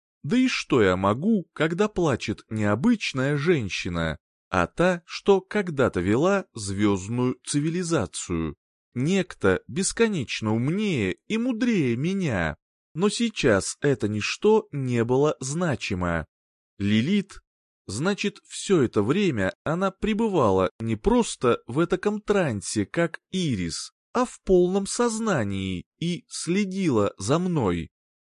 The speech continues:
Две с половиной тысячи лет она делала всё, чтобы осколки прожили дольше, зная, как одни ждут возвращения уже мёртвого Ларгия,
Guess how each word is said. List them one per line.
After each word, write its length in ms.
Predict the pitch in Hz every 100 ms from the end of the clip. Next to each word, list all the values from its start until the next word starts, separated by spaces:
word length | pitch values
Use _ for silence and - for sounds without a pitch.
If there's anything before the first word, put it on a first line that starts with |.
| _
Две 400 | 107 123 175 196
с 160 | 190 -
половиной 720 | 202 214 220 175 117 98 98
тысячи 720 | - - 147 104 - - 98 -
лет 540 | 107 185 190 - - _
она 260 | 147 180 202
делала 460 | 165 160 113 95 95
всё, 460 | - - 220 190 - _
чтобы 540 | - - 135 110 110 -
осколки 760 | 104 - - 233 170 - 107
прожили 680 | - 185 214 190 208 214 220 147
дольше, 840 | 151 226 143 95 - 98 90 80 _ _ -
зная, 640 | 120 147 190 175 104 90
как 320 | - 196 196 -
одни 720 | 214 196 190 165 123 92 - 98
ждут 380 | 101 131 147 -
возвращения 1120 | 151 160 180 185 - - 113 92 87 87 -
уже 460 | 131 151 123 107 -
мёртвого 680 | - 110 120 95 - 85 85
Ларгия, 840 | 80 120 180 143 90 90 80 76